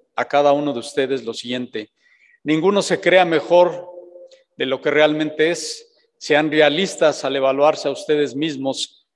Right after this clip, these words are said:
háganlo según la medida de fe que Dios les ha dado". Entonces, aquí el Señor también nos pone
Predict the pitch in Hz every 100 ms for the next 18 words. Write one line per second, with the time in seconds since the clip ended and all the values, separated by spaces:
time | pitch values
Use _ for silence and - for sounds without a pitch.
0 | _ - 156 151 147 147 151 - - 135
1 | 131 147 139 123 120 139 135 135 - -
2 | _ 117 117 - 131 123 _ _ _ _
3 | 120 120 120 120 - - - _ - 107
4 | - 120 110 104 - - 110 98 92 -
5 | _ _ _ _ _ _ _ 120 147 143
6 | 151 - - - 147 180 180 180 170 175
7 | 151 156 160 151 - 151 139 120